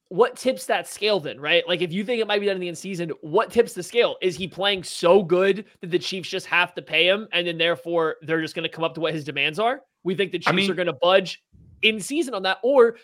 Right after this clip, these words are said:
Speaker 1: is it that he's not playing quite as well as maybe he would be hoping for? Then
Speaker 2: Mm.
Speaker 1: he's gonna come down to what the Chiefs are offering,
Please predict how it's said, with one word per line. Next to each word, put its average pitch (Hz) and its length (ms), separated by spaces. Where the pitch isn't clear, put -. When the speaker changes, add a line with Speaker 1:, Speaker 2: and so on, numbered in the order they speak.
Speaker 1:
is 190 120
it 170 60
that 190 80
he's 175 320
not 175 360
playing 190 320
quite 180 320
as 156 140
well 165 460
as 151 240
maybe 165 260
he 190 240
would 175 160
be 151 80
hoping 220 340
for? 165 380
Then 143 220
Speaker 2:
Mm. - 80
Speaker 1:
he's 208 240
gonna 185 180
come 180 240
down 180 240
to 165 60
what 160 160
the - 60
Chiefs 294 360
are 175 100
offering, 156 480